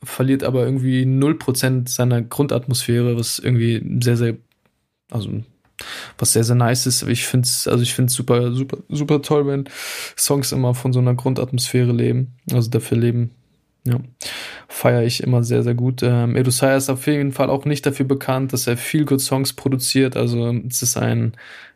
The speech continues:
reflektiver, introspektiver Song von Edo, äh, wie man ihn, ähm, ja,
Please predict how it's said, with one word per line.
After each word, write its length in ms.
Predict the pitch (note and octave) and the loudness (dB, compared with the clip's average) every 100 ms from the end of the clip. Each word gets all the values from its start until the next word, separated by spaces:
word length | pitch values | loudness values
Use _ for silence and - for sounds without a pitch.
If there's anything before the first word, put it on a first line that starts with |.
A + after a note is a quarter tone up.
| - C3 | -2 0
reflektiver, 540 | B2+ C3 - B2+ A#2+ | 2 0 2 2 2
introspektiver 640 | C3 B2+ B2 C3 B2+ B2+ B2+ | 2 0 0 -2 0 0 0
Song 260 | - B2+ | 0 -2
von 240 | B2 C3 A#2+ | 0 0 2
Edo, 340 | B2+ B2+ B2+ B2 _ _ _ _ - _ - | 2 2 0 -4 _ _ _ _ -20 _ -4
äh, 340 | C#3 B2 A#2+ A2+ | 0 4 4 4
wie 60 | |
man 180 | A#2+ A#2+ | 2 4
ihn, 260 | A#2+ A#2+ - - - - - - - - - _ _ _ _ _ - | 2 2 -2 -16 -14 -14 -14 -14 -18 -20 -20 _ _ _ _ _ 0
ähm, 440 | A#2+ A2+ A2 A2 - - - _ _ | 2 4 2 0 -4 -20 -20 _ _
ja, 300 | A#2+ A#2 A#2+ | 0 2 0